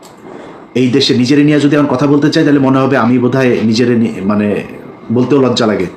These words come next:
আমি তো, আমি, পিনাকি আর কনক সারোয়ার,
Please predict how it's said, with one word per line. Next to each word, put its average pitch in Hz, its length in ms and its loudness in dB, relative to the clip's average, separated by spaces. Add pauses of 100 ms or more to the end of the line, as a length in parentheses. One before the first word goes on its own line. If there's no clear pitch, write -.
(560)
আমি 160 140 0
তো, 165 120 0
আমি, 165 420 2 (480)
পিনাকি 147 460 0 (260)
আর 113 200 -4 (540)
কনক 135 260 0
সারোয়ার, 139 340 2